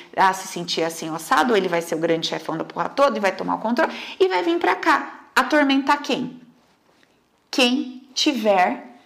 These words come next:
que ser atormentado. Por quê? Tudo está interconectado. Eu só vou dar pra você o que você merece receber, você só devolve pra mim o que eu mereço receber e assim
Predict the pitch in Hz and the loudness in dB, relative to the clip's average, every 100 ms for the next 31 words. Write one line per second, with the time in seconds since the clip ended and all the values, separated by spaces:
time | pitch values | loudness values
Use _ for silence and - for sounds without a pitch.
0 | _ - 277 254 233 233 247 240 262 - | _ -6 -4 -2 -4 -4 -4 -4 -6 -8
1 | - - - - - - 285 285 269 175 | -10 -14 -20 -20 -14 0 0 2 0 -2
2 | - - - _ - 359 370 381 381 403 | -4 -16 -20 _ 0 2 2 2 0 0
3 | - - 254 - 254 226 247 - 254 254 | -6 -6 -6 -2 0 0 -2 -4 -2 0
4 | 247 262 254 254 247 226 226 - 208 156 | 0 -2 -2 -2 -2 -2 -4 -10 -2 -2
5 | 156 160 - - - - 240 240 220 180 | -2 -10 -14 -20 -2 2 2 2 -4 -2
6 | 185 170 165 - 160 156 156 - 151 - | -2 0 0 -2 -6 -6 -8 -4 -6 -6
7 | - - _ 170 - 151 160 - 170 170 | -12 -20 _ -8 -6 -4 -6 -6 -6 -2
8 | 170 233 349 - 330 277 254 254 185 180 | 2 2 2 -2 -2 -2 -2 -4 -2 -4
9 | - - - - 180 190 185 180 170 165 | -6 -14 -20 -10 -6 -6 -2 0 0 2
10 | 196 233 254 254 247 214 214 - - - | 2 2 0 0 0 0 -4 -8 -12 -10
11 | - 214 202 202 185 185 185 185 175 - | -4 0 0 0 0 -2 -4 -8 -8 -8
12 | 160 190 - - - _ 202 196 196 - | -2 0 -2 -6 -20 _ -2 -2 -4 -6
13 | 202 208 | -8 -8